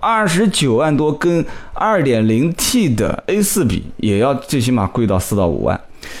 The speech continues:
大家想想看，一个二点零T的A四L，一个奔驰的一点六T的 C，啊，你就是一个是新款啊，一个是比方说苹果的六P啊，一个是五S，你玩什么啊？<laughs> 好像也不能这么比啊，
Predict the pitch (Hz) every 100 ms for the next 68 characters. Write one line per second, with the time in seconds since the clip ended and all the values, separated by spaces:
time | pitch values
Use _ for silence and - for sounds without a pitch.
0 | - - 147 147 151 113 113 - 156 185
1 | 180 139 135 131 151 160 143 - 175 160
2 | 127 95 98 110 143 160 160 160 147 -
3 | 120 127 147 117 104 135 120 - 117 104
4 | 143 - - - - - 95 95 110 117
5 | 160 135 131 170 156 139 - 160 143 85
6 | - 85 98 117 113 107 98 92 107 -
7 | 107 104 82 78 82 117 110 - 110 87
8 | - 92 113 127 120 - 104 - 143 -
9 | 98 101 127 123 - 98 92 117 92 82
10 | - 92 85 - 147 143 - - - -
11 | - 202 277 196 - 127 180 131 185 170
12 | 190 120 92 50